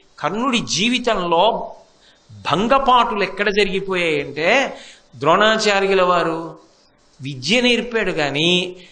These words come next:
అర్జునుడే నా దగ్గర విలువిద్య నేర్చుకున్న వాళ్ళందరిలోకి అధికుడవుతాడు అన్నాడు.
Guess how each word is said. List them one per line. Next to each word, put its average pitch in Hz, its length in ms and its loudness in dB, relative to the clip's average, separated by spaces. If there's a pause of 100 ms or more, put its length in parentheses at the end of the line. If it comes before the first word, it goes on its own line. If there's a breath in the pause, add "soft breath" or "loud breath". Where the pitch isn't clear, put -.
(320 loud breath)
అర్జునుడే 185 1300 2
నా 170 180 0
దగ్గర 165 440 0
విలువిద్య 190 600 0
నేర్చుకున్న 190 640 0
వాళ్ళందరిలోకి 180 1600 0
అధికుడవుతాడు 175 1080 2
అన్నాడు. - 420 -8